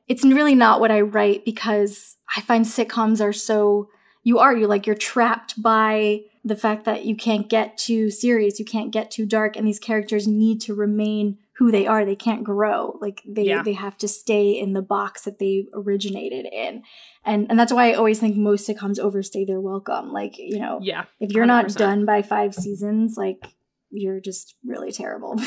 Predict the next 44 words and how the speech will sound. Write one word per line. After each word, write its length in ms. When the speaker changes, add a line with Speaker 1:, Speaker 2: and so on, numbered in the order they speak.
Speaker 1:
<laughs> 180
I 120
can't 200
think 140
of 80
a 60
single 280
sitcom 380
where 160
I 80
was 160
like, 160
"Oh, 120
wow, 300
it's, 160
like, 140
nine 320
years 240
in 160
and 160
still 360
excellent." 540
And 120
I, 60
yeah. 180
Speaker 2:
<laughs> 280
Yeah, 300
especially 500
because 460
the 80
characters 440
can't 220
grow. 160
Like, 180
that's 200
definitely 280
something 260
that's 120
frustrating. 540
Like, 240
I 100
remember 320
watching 400
Glee. 560